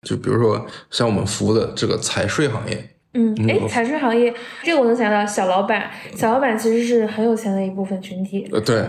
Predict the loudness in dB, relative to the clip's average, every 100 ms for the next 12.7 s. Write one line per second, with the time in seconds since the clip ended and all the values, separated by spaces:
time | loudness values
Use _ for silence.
0 | -6 -14 _ -4 -4 -6 -12 -8 -2 2
1 | 2 4 2 2 0 -4 -16 -4 0 0
2 | 0 2 2 2 0 -2 0 2 0 -2
3 | -2 0 2 2 2 2 -2 -6 -2 -2
4 | 0 -2 -2 -4 0 0 2 0 0 -2
5 | -4 -6 -4 -4 -4 -10 -10 -8 -8 -6
6 | -6 -4 -4 -4 -6 -6 -10 -6 -4 -6
7 | -10 -2 0 2 2 4 4 4 0 0
8 | 2 2 0 0 -2 -4 -4 0 0 -2
9 | -4 -2 0 2 2 0 2 2 0 -2
10 | -4 0 2 2 2 0 -2 -4 _ -4
11 | -2 0 -2 -4 0 2 4 2 2 2
12 | 2 2 2 0 -2 -6